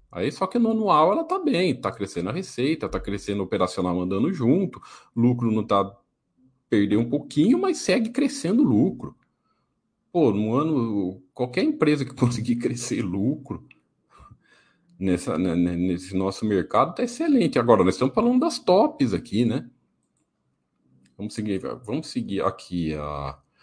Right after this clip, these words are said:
por exemplo, eu falei da Vulcabras, falei da Arezzo, vamos falar da, vamos, deixa eu mostrar a Porto Seguro, que eu mostrei a, a, a Seguridade. Vamos seguir a Porto Seguro.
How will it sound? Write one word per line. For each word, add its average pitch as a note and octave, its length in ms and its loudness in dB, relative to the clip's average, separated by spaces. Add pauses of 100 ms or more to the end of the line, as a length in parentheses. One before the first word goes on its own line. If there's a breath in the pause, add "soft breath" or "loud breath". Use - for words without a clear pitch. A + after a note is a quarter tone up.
(200)
por F2+ 120 -4
exemplo, D#2 220 -2
eu - 40 -4
falei F3 320 4
da D3 80 6
Vulcabras, A2+ 580 2
falei A2+ 280 2
da F#2+ 120 2
Arezzo, A#2 300 0
vamos A#2+ 160 -4
falar A2 320 2
da, A2 1080 -2
vamos, C#3 200 -10
deixa - 360 -12
eu C#3+ 80 -2
mostrar E2+ 540 -8
a - 40 -10
Porto D2+ 320 -10
Seguro, G#2 640 -6 (1120)
que - 80 -20
eu E2 60 -10
mostrei D#2+ 360 -8
a, D2 40 -4
a, D2 600 -2
a D#2+ 40 -8
Seguridade. E2 1000 2 (1600)
Vamos F2+ 220 -10
seguir E2 300 -2
a D#2 40 -2
Porto D2+ 320 -4
Seguro. D2+ 600 -4